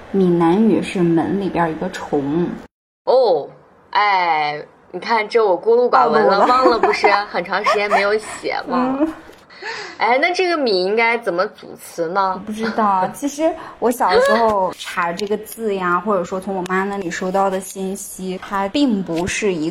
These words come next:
Speaker 1: 个积极的词语，就是带有悲观色彩的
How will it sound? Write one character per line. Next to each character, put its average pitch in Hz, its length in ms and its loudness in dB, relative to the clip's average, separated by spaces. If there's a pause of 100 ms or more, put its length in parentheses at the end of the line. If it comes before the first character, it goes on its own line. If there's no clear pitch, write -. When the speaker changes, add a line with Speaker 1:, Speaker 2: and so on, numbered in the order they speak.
(120)
Speaker 1:
个 117 440 0
积 294 260 0
极 160 240 -6
的 147 180 2
词 113 320 -6
语， 98 240 -10 (560)
就 208 120 0
是 196 120 0
带 202 200 2
有 175 120 4
悲 190 280 2
观 180 260 0
色 135 240 -2
彩 - 380 -4
的 - 120 -6